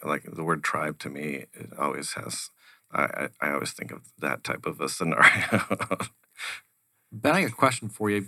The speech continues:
Speaker 2: Um, you know, here at Mac Six, we have entrepreneurs who, who are here by yourself. Others have a couple employees. Others have a lo-, uh, a lot of employees. And you've been on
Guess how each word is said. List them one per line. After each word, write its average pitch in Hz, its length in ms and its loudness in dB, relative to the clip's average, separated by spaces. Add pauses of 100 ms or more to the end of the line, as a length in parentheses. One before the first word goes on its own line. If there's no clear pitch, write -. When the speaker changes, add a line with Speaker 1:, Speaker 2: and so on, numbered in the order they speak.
Speaker 2:
Um, 98 440 4 (920)
you 113 100 -4
know, 107 60 2
here 113 220 0
at 92 100 0
Mac 107 260 0
Six, - 300 -4
we 107 140 -2
have 98 300 0 (560)
entrepreneurs 113 580 0
who, 107 160 -4 (300)
who 123 120 -4
are 107 60 0
here 113 160 0
by 101 200 0
yourself. 98 500 0 (100)
Others 107 480 -2 (960)
have 120 120 -4
a 104 40 -4
couple 110 320 2
employees. 101 440 -2
Others 110 300 0
have 101 140 0
a - 20 -4
lo-, 90 180 -4
uh, 104 160 0 (440)
a 113 60 -4
lot 120 200 10
of 107 100 0
employees. 95 560 -2
And 98 240 -4 (340)
you've 151 140 2
been 120 280 2
on 104 360 2